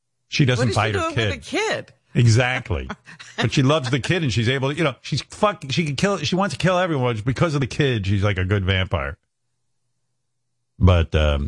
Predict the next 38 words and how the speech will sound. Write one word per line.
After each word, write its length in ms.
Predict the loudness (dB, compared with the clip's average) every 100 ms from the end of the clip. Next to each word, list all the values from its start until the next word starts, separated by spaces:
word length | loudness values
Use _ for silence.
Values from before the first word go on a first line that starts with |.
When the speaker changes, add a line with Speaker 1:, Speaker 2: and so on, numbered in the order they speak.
| -2
Speaker 1:
meanwhile, 380 | 2 2 2 0
there's 140 | -2
a 60 | 0
hijacking 720 | -2 -2 -2 -2 -2 -2 -2
on 120 | -2
the 60 | -2
plane. 360 | -2 0 -2 -8 _ _ _ _ _ _
Speaker 2:
Oh. 300 | -4 -4 -6 -12 0
Speaker 1:
And 80 | 2
they 80 | 4
don't 160 | 2
realize 300 | 2 0 0
they've 120 | 0 0
hijacked 380 | 0 0 -4
the 80 | -4
plane 220 | -2 0
with 100 | 0
a 60 | 0
vampire. 600 | 0 -2 -2 -4 -4 -8 _ _ _ _ _ _ _ _ _ _ _ _ _ _ _ _
And 200 | 4 6
then, 200 | 6 4
um, 400 | 2 2 0 -2 -6 _
it's, 220 | -2 -2 -2
it 200 | -2 0
gets 200 | 0 0
out 140 | 0
of 80 | -2
control. 420 | -2 0 0 -4 _ -4
It's 140 | 2
pretty 240 | 4 4
cool. 360 | 4 0 0 -4 _ _ _ _ _ _ _
Speaker 2:
Re-, 280 | -2 0 0
Blood 380 | -2 -2 0 -2
Red 300 | -2 -4 -6
Sky? 500 | -8 -6 -6 -8 -12 _ _ _ _ _ _ 2
Speaker 1:
Yeah. 320 | 2 4 0 -2 _ _ _ _ _ _ -4
I 40 |
think 40 | 2